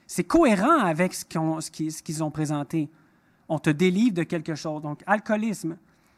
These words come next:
syndrome, euh, de stress post-traumatique. Il y en a en Belgique. Une femme, elle a été abusée sexuellement quand elle était jeune.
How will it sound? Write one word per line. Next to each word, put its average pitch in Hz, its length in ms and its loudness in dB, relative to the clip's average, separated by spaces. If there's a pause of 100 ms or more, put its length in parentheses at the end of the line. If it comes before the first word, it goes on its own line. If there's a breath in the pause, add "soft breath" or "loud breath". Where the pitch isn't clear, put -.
(120)
syndrome, 196 560 0
euh, 165 200 -2
de 156 140 -4
stress 202 300 0
post-traumatique. 175 880 2 (840)
Il 160 80 0
y 156 40 4
en 160 160 6
a 220 40 6
en 226 220 6
Belgique. 165 540 -4 (1400 soft breath)
Une 156 100 0
femme, 185 460 2
elle 156 100 0
a - 20 2
été 165 140 -2
abusée 180 380 0
sexuellement 180 600 -2
quand 160 140 -6
elle 156 100 -4
était 147 180 -4
jeune. 160 280 -4